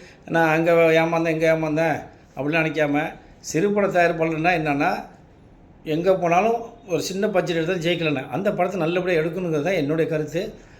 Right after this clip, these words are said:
அதனால தயவு செய்து நம்ம சங்கத்துல எல்லாருமே தெளிவா இருந்து படம் பண்ணுங்க. அதுமாதிரி எந்த ஒரு யூனியனா இருந்தாலும் சரி, எந்தனாலும்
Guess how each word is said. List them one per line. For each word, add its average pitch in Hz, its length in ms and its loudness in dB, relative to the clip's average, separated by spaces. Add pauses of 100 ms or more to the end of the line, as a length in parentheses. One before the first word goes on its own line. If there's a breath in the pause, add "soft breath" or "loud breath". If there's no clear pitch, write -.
அதனால 147 240 -2
தயவு 175 420 0
செய்து 185 200 -2
நம்ம 147 200 -2
சங்கத்துல 165 340 0
எல்லாருமே 156 520 2 (260)
தெளிவா 190 380 4
இருந்து 180 280 0
படம் 156 280 0
பண்ணுங்க. 147 420 -2 (380 loud breath)
அதுமாதிரி 170 260 0
எந்த 196 340 0
ஒரு 180 160 2
யூனியனா 180 240 0
இருந்தாலும் 160 300 0
சரி, 165 220 2
எந்தனாலும் 151 460 -2